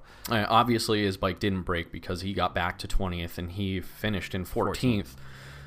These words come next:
Speaker 1: So he was able to make some sort of a push and make some passes, but, um, yeah, no reports on what happened with his bike. Um, we didn't see what happened with him and Brayton. The only thing that we have on that is a quote from Brayton.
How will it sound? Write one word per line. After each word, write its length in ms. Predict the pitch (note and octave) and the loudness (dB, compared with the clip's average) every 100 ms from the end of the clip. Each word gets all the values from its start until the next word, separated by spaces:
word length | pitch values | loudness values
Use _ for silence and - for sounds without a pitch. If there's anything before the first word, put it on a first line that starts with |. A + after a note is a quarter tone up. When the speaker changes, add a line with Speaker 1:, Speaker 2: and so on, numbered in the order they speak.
| - | -8
Speaker 1:
So 360 | - A#2 G2+ | 4 6 6
he 180 | G2 D3 | 4 4
was 180 | D3 C3 | 6 8
able 200 | D3 C#3+ | 8 6
to 100 | A#2+ | 6
make 160 | A2+ - | 4 6
some 240 | A#2+ B2 | 6 6
sort 240 | B2+ A#2+ | 8 6
of 80 | A2+ | 6
a 80 | F#2+ | 6
push 420 | - A2+ G#2+ - | 8 8 6 2
and 120 | F#2+ | -2
make 160 | F#2 F#2+ | -2 -2
some 140 | F#2+ | 0
passes, 600 | - G#2+ G#2 - F#2 E2+ | 4 6 6 4 0 -2
but, 320 | - F2+ - G2 | -2 -2 -2 -2
um, 400 | F2 E2+ E2 E2+ - - - | 0 0 -2 -6 -12 -20 0
yeah, 200 | A#2+ A2 | 4 4
no 280 | G2 B2 C3+ | 6 8 8
reports 540 | D3 C3+ C3 B2 B2 | 8 6 8 8 6
on 140 | A2+ G#2 | 2 2
what 160 | G#2 | 0
happened 400 | G2+ G2+ - G#2+ | 2 0 0 -4
with 100 | G#2 | -4
his 140 | G2+ F2+ | -4 -4
bike. 480 | G#2+ G2 F#2 - - | -2 -2 -4 -10 -4
Um, 420 | G2+ F2+ F2 F2 D#2 - - | 0 0 -2 -4 -10 -16 -8
we 120 | G2 | -6
didn't 420 | F#2 - B2 A2 F#2+ | -2 2 4 2 -2
see 240 | - G#2 | -2 -2
what 200 | F#2+ F#2 | -2 -2
happened 360 | G2+ F#2+ F#2 F#2 | 2 0 0 -4
with 120 | F2+ | -2
him 100 | G2+ | -2
and 100 | F#2 | -2
Brayton. 440 | F2+ G2 F#2 F2+ F#2 | 0 0 0 0 0
The 120 | F2+ | 0
only 220 | F#2+ G2 | -2 -2
thing 240 | - G2 F2+ | -2 -2 -2
that 160 | E2 | -2
we 100 | E2+ | -4
have 300 | F2 F2+ F2 | -2 -2 0
on 140 | F2 E2+ | -2 -4
that 260 | F2+ E2+ | -4 -4
is 240 | E2+ E2 - - - - - - - | -6 -6 -8 -12 -16 -14 -14 -12 -12
a 60 | - | 6
quote 400 | - A#2+ G#2+ - | 10 10 8 0
from 340 | - G#2 F#2 | 2 2 2
Brayton. 520 | E2+ F#2 F#2+ E2 E2 | 0 0 0 -4 -8